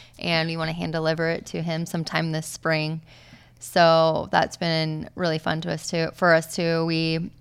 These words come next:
uh, wanna get fifty thousand signatures, and so we're working on that, and, uh, we've got a good chunk so far. So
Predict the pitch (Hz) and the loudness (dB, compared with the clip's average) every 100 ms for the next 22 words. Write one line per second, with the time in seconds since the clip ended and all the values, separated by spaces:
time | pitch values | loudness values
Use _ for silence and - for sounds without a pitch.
0 | - 165 160 160 156 156 180 185 185 - | -10 -6 -4 -4 -6 0 4 4 4 0
1 | 175 185 170 170 165 160 170 165 160 - | -4 -2 2 2 2 -6 -6 -6 -6 -4
2 | 165 160 160 - 170 160 160 151 151 160 | -2 -2 -4 -6 -8 -4 -2 0 0 -2
3 | 165 165 170 160 160 156 180 175 156 151 | -4 -4 -4 -4 -2 0 0 0 -4 -8
4 | - - - _ 170 165 160 156 165 165 | -14 -20 -20 _ -2 2 2 2 0 0
5 | 156 160 170 185 175 - 196 220 - 147 | 4 6 6 4 0 0 0 2 2 2
6 | 151 - - 180 165 - 185 165 156 151 | 2 0 0 -2 -8 -4 4 6 6 4